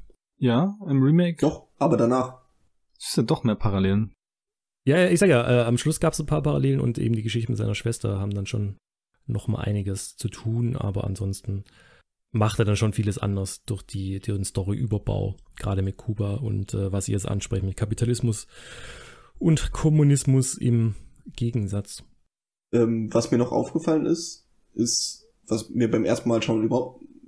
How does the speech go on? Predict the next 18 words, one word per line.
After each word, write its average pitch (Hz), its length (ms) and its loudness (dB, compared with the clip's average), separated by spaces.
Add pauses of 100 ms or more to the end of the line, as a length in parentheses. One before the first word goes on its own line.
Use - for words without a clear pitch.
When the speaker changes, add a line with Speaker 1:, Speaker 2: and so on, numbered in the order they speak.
Speaker 2:
überhaupt 135 280 4
nicht - 120 -4
bewusst 120 320 2
war, 110 140 2
aber 113 180 2
der 113 220 2
Film 151 240 2
erzeugt 123 360 0
fantastisch 139 720 -2
Spannung. - 480 0 (560)
Also 117 220 2
gerade 139 320 4
in 135 60 4
der 120 100 4
Szene 151 420 6
mit 135 180 0
der 117 100 2
Kettensäge, 170 760 4